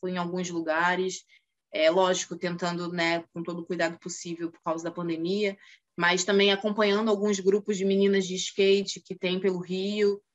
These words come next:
futebol também assistindo, fazendo essa troca, experimentando também. Então, teve esse, todo esse laboratório aí pra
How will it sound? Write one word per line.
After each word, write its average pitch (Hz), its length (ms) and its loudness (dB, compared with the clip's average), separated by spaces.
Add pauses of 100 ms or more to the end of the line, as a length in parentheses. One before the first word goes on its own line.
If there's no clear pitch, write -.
(180)
futebol 196 480 2
também 185 280 0
assistindo, 185 540 -4
fazendo 175 320 -4
essa 170 200 -10
troca, 175 500 0
experimentando 175 880 -6
também. 165 440 -8 (360)
Então, 175 220 -2
teve 196 320 2
esse, - 200 -4
todo 214 220 2
esse 233 160 -6
laboratório 208 880 2
aí 170 320 -2
pra 175 480 0